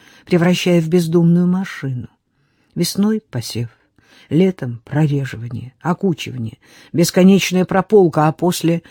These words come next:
сбор урожая, который продолжался до декабря. Каждый день нужно было сдать по двести фунтов.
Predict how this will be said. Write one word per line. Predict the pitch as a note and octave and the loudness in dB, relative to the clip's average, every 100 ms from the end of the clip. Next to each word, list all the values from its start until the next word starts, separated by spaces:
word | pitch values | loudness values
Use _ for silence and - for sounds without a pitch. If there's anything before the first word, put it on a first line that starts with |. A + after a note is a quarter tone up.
| - _ | -20 _
сбор | B2+ B2 E3 E3 | -6 0 4 4
урожая, | D3+ D3+ D3 F3 F#3+ | 4 2 2 0 -2
который | F3+ F3 E3+ D#3+ | -2 -2 -2 -2
продолжался | D3 C#3+ D3 C3 D#3 D3+ - D3 - _ _ | -6 -6 -6 -6 -8 -8 -10 -10 -14 _ _
до | C#3+ C#3 | 0 0
декабря. | B2+ - B2 C3 B2 B2+ _ _ _ _ _ - | 0 -4 -4 -4 -6 -8 _ _ _ _ _ 0
Каждый | G3+ G#3+ F#3+ F#3 G#3 | 4 4 4 2 2
день | F3 D#3+ G3 F#3 | 4 4 6 6
нужно | F3 F#3+ F3 | 4 2 2
было | F3 F3 E3+ - _ _ _ - | 4 2 0 -6 _ _ _ -8
сдать | C3 C#3 F#3+ F#3+ - | -4 2 2 2 0
по | E3+ | 0
двести | D3 D#3 E3+ - C#3+ | 4 4 4 2 -6
фунтов. | - F3 G#3 G#3+ F#3 | -2 4 4 2 -4